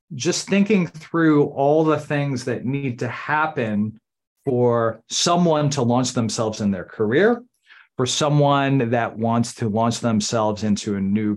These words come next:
professional services practice, like an accountant, a consultant. I said, "You know what?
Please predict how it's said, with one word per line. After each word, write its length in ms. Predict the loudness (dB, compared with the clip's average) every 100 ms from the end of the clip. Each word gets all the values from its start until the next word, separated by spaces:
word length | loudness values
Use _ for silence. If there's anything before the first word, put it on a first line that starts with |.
| -6
professional 580 | -14 -6 -6 -6 -8 -8
services 460 | -4 -4 -4 -6
practice, 580 | -4 -2 -2 -2 -4 -4
like 160 | -8 -10
an 80 | -14
accountant, 420 | -6 -4 -4 -8
a 40 |
consultant. 540 | -12 -6 -2 -2 -4 -12 -18 -20 -20 -10
I 60 | -4
said, 160 | -2
"You 80 | 0
know 140 | 2 4
what? 300 | 2 0